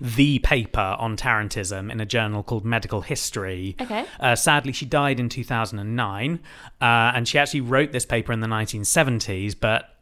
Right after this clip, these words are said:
Speaker 1: from what I could get a hold of,
Speaker 2: Mm-hmm.
Speaker 1: this is, like, the paper on it.
Speaker 2: Okay.
Speaker 1: So,
Speaker 2: You heard it here first, folks.
Speaker 1: Yes. So, tarantism, it's a hysterical illness,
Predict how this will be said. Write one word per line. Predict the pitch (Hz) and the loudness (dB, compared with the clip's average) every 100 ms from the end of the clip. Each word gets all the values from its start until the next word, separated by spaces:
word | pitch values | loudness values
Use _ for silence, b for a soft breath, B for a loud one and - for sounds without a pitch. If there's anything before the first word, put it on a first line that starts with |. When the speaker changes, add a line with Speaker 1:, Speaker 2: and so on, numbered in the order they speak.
| - | -14
Speaker 1:
from | - 135 127 | -2 2 4
what | 139 151 - | 6 4 4
I | 143 160 | 2 2
could | - 175 - | 0 -4 2
get | 180 214 - - - | 4 6 4 -8 -4
a | 151 | 2
hold | 147 185 | 6 6
of, | 196 240 277 - B B | 8 6 4 -8 B B
Speaker 2:
Mm-hmm. | 240 233 277 | -4 -2 -2
Speaker 1:
this | 135 180 160 | 4 6 6
is, | 123 | 4
like, | 120 107 123 104 | 4 2 -2 0
the | 120 117 | 2 2
paper | - 101 98 104 | 2 0 -2 -6
on | 90 92 | -8 -8
it. | 90 - - | -8 -8 -4
Speaker 2:
Okay. | 214 196 202 240 143 - B B B B - | -4 -2 -2 -2 -8 -16 B B B B -8
Speaker 1:
So, | - 170 | 0 2
Speaker 2:
You | 131 | 4
heard | 196 202 | 6 4
it | |
here | 214 220 | 4 0
first, | 226 226 190 - | 2 -2 0 -6
folks. | - 127 | -2 2
Speaker 1:
Yes. | 135 104 - - - - | 4 4 0 -2 -4 -4
So, | - - 208 120 | -4 2 4 4
tarantism, | - - 220 233 160 - 95 95 92 90 - | 0 2 4 4 4 0 -2 -4 -6 -8 -6
it's | 139 127 - - - | -4 -4 0 0 0
a | - 117 | -2 0
hysterical | 127 - 196 240 254 | 0 2 4 4 4
illness, | 147 104 101 160 - - | 2 2 0 0 0 -4